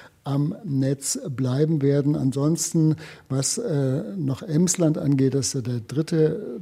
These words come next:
deutsche, das dritte deutsche Atomkraftwerk, was derzeit noch Strom liefert, aber Ende des Jahres vom Netz gehen soll. Dabei bleibt es.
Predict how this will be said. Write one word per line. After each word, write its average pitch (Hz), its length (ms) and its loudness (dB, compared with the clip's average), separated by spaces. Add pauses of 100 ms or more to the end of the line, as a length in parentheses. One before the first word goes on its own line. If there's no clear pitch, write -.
deutsche, 147 520 0
das 127 160 -2
dritte 151 180 -2
deutsche 135 340 -2
Atomkraftwerk, 135 800 -4
was 123 200 -6
derzeit 131 340 -6
noch 127 100 -6
Strom 127 320 -2
liefert, 143 300 -2
aber 127 280 -4 (300)
Ende 131 220 0
des 123 180 -2
Jahres 123 300 -2
vom 131 140 0
Netz 127 420 -2
gehen 127 320 0
soll. 123 320 0
Dabei 127 320 -2
bleibt 123 580 0
es. 151 280 0